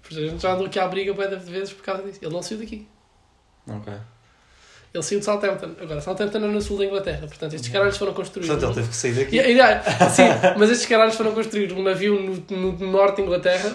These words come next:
Speaker 1: para depois ter que descer tudo até ao sul, para depois ter que voltar.
Speaker 2: Por, porque Liverpool é o lugar dos pobres e Southampton é o lugar dos ricos. E quem ia andar num Titanic eram os
Speaker 1: Ah,
Speaker 2: ricos.
Speaker 1: exato. Para quem construiu eram os pobres. Faz sentido agora.
Speaker 2: <laughs> Exato.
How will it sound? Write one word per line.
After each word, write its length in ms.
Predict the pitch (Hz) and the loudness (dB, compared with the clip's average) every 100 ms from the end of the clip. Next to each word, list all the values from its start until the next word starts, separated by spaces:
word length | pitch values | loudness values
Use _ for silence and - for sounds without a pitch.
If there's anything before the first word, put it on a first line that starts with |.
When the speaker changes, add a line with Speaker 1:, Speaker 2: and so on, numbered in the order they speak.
| - | -4
Speaker 1:
para 100 | 202 | -6
depois 260 | - 240 | 4 4
ter 220 | - - 220 | 4 -2 -2
que 40 | |
descer 260 | - - 220 | 0 2 2
tudo 160 | 240 247 | 4 4
até 160 | 233 | 8
ao 120 | 208 | 6
sul, 420 | 202 - 226 262 - - - | 6 2 0 0 -6 -16 -4
para 80 | |
depois 220 | 214 240 233 | 0 2 2
ter 100 | 233 | 0
que 80 | |
voltar. 400 | 226 247 226 156 - | 2 2 2 -4 -10
Speaker 2:
Por, 320 | - 143 117 - - - | 0 0 0 -8 -14 -6
porque 320 | 123 117 123 | -6 -6 -2
Liverpool 480 | 127 123 117 135 131 | 0 0 -2 -2 0
é 40 | |
o 100 | 127 | 0
lugar 220 | 123 123 117 | 0 0 0
dos 140 | 113 | -2
pobres 380 | - 110 104 98 | -2 -4 -4 -8
e 60 | |
Southampton 480 | 95 104 104 107 104 | -8 -8 -8 -8 -8
é 80 | 104 | -8
o 60 | 104 | -6
lugar 180 | 104 | -6
dos 140 | 101 104 | -6 -8
ricos. 320 | 104 101 92 | -8 -10 -10
E 40 | |
quem 200 | 90 92 | -10 -10
ia 80 | 92 | -10
andar 160 | 92 92 | -10 -12
num 100 | 92 | -12
Titanic 340 | - 95 92 | -14 -12 -10
eram 240 | 143 98 98 | -8 -8 -8
os 80 | 101 | -8
Speaker 1:
Ah, 20 | |
Speaker 2:
ricos. 300 | 101 92 - | -12 -14 -18
Speaker 1:
exato. 380 | 151 135 127 - | -14 -14 -14 -16
Para 220 | 151 147 | -16 -12
quem 120 | 156 190 | -6 -4
construiu 400 | 180 156 208 196 | -2 0 6 6
eram 140 | 190 | 6
os 60 | 185 | 6
pobres. 440 | 190 - 208 190 | 4 4 2 4
Faz 180 | 190 185 | 2 2
sentido 320 | 196 196 208 | 0 0 0
agora. 140 | 151 175 | 0 0
Speaker 2:
<laughs> 0 | |
Exato. 100 | 151 | -2